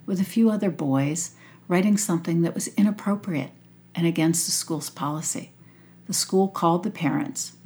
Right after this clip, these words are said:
When the fun-, son finally told his mom, she said he had this look of shame on his face.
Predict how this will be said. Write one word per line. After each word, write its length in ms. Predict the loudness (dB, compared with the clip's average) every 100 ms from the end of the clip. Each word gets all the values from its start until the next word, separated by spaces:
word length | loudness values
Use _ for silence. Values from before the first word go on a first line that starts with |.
| -14 -14 -20 -20 -20 -20 -4
When 120 | 2
the 80 | 2
fun-, 520 | 2 2 4 4 2
son 420 | -4 2 6 6 4
finally 480 | 2 6 8 8
told 320 | 4 0 0 2
his 240 | 0 2
mom, 520 | 2 4 2 0 -6 -12 -20 -20 -20 _ _
she 200 | -2 0
said 600 | 0 2 2 0 -4 -10 -18 -20 -20
he 160 | -4
had 480 | -2 2 2 2 -2
this 240 | -6 -6 -2
look 200 | -2 -2
of 100 | -2
shame 540 | 0 2 4 4 0 -2
on 140 | -2
his 180 | -2 -4
face. 520 | -6 -6 -6 -10 -12